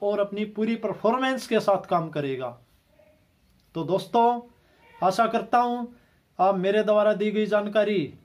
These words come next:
आपको अच्छी लगी होगी और आप समझ गए होंगे कि कितने पैनल पर कितने एचपी का मोनोब्लॉक पंप चलता है। तो दोस्तों, अगली वीडियो में मैं आपको सोलर के जो फॉर्म निकलेंगे मार्च में, उससे पहले मैं वीडियो डालूंगा।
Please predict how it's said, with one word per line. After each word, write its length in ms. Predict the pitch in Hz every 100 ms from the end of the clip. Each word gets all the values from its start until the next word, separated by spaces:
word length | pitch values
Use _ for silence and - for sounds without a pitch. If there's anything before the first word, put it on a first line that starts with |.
| _ 175
आपको 240 | 175 196
अच्छी 240 | 180 - 214
लगी 240 | 208 233
होगी 360 | 214 208 233 240 240 _ _ 202
और 220 | 202 214
आप 260 | 208 196 - 127 - _
समझ 360 | - 156 214 214
गए 220 | 233 240
होंगे 380 | 220 214 233 240 240 _ _ _ _
कि 100 | 220 214
कितने 420 | 233 220 254 262
पैनल 320 | 254 220 233
पर 180 | 220 233
कितने 360 | 208 214 233 247
एचपी 280 | 220 - 208
का 180 | 208 254 - -
मोनोब्लॉक 600 | 170 190 190 180 208 240 -
पंप 460 | 196 240 269 285 277 _ _ _ -
चलता 380 | 185 156 170
है। 220 | 151 131 - _ _ -
तो 100 | 170
दोस्तों, 560 | 151 196 - 233 233 233 - _ _ -
अगली 280 | 190 214 240
वीडियो 320 | 233 233 233
में 340 | 233 240 247 240 _ _ _ _ _ _ -
मैं 160 | 165 208
आपको 720 | 208 - 220 220 220 220 - _ _ _ _ _ _
सोलर 380 | - 185 202 208
के 120 | 214
जो 160 | 202 214
फॉर्म 280 | - 196 208
निकलेंगे 440 | 196 190 196 220
मार्च 360 | 214 202 214 226
में, 200 | 226 254
उससे 300 | 226 185 214
पहले 260 | 208 175 202
मैं 100 | 202
वीडियो 260 | 196 196
डालूंगा। 600 | 185 156 160 185 220 240